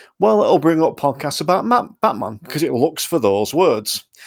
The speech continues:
the same way it would do on Google if you went and searched for something about teddy bears, it'll bring you up websites about teddy bears. The, the podcast search engine is very much the same thing. However,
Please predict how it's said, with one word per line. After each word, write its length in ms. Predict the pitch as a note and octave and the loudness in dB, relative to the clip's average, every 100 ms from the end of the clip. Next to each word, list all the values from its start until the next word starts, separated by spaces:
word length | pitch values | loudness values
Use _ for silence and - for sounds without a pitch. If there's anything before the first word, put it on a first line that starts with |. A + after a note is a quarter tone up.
| - - | -18 -8
the 60 | |
same 340 | - D3+ B2+ B2 | 0 2 4 4
way 140 | A2+ | 2
it 100 | A#2+ | 2
would 220 | A2 G#2 | -2 -2
do 180 | - A#2 | 0 0
on 180 | B2+ B2 | 0 -2
Google 440 | A3 F#3 G#2+ F#2+ | 0 0 0 -4
if 140 | G#2 - | -4 -2
you 80 | |
went 160 | A2+ C#3 | -2 -2
and 120 | A2+ | -4
searched 460 | G#2+ A2+ G#2+ A#2 - | -4 -2 -2 -4 -6
for 220 | A#2 G#2+ | -2 -2
something 420 | - G#2+ F#2+ A2 | -2 -6 -4 -4
about 340 | G2+ A2 G#2+ - | -2 0 -2 -2
teddy 240 | F#3+ D#3+ | 0 2
bears, 360 | D3 F3 E3 D3+ | 2 4 2 0
it'll 100 | A2+ | -2
bring 240 | B2 A#2 | 0 2
you 140 | G#2+ | 2
up 80 | A2+ - | 0 -4
websites 540 | G#2 E2+ G2 G2+ - | -4 -4 -4 -6 -6
about 220 | F#2+ G#2 | -4 -4
teddy 220 | - C#3 | -2 -2
bears. 300 | B2+ - B2 - - - _ _ | -2 -6 -10 -14 -18 -20 _ _
The, 380 | B2 B2 C3+ D#3 B2+ | -2 0 0 -2 -6
the 220 | B2 A#2+ | -4 -4
podcast 760 | - G3+ F#3+ - A#2 A2+ - - _ | -4 -2 -2 -4 -6 -4 -8 -10 _
search 320 | - B2 B2 | 0 0 2
engine 300 | A2+ G#2 B2 | -2 -2 -4
is 340 | D3 C#3 C3 A2+ | -4 -4 -6 -6
very 400 | F2+ C3 C#3+ C3 | -2 0 0 0
much 320 | G#2+ - - | 0 -2 -6
the 80 | G2+ | -6
same 400 | - F#2+ F2 F#2 | -4 -4 -4 -4
thing. 340 | - B2 F#2 _ - - - _ _ | 0 0 -2 _ -20 -20 -20 _ _
However, 540 | - E3 F3 C#3 B2+ | -2 2 2 2 -4